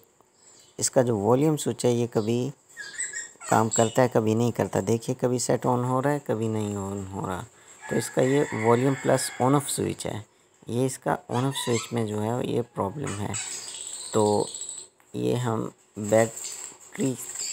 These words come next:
terminal से, अ, power की जो तारें हैं वो उतार लेंगे। और वीडियो को start करने से पहले हमारे channel को subscribe कीजिए, like कीजिए, share कीजिए, comment कीजिए। और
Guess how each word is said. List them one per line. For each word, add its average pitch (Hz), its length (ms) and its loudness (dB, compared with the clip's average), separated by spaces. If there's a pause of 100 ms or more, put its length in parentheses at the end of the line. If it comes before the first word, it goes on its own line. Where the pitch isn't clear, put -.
(100)
terminal 113 500 2
से, 139 280 2
अ, 277 80 0 (800)
power 104 420 4
की 104 400 -4
जो 101 380 0 (1300)
तारें 110 300 4
हैं 127 180 0
वो 110 160 2
उतार 98 300 2
लेंगे। 147 360 0 (100)
और 107 320 4
वीडियो 110 500 2
को 170 120 6
start 143 320 2
करने 143 240 2
से 135 120 -2
पहले 143 380 0 (460)
हमारे 113 380 2
channel 110 360 2
को 107 160 0
subscribe 117 480 0
कीजिए, 131 260 0
like 113 240 -2
कीजिए, 120 260 -2
share 131 240 0
कीजिए, 123 260 -2
comment 123 400 -2
कीजिए। 139 420 0 (2750)
और 113 300 4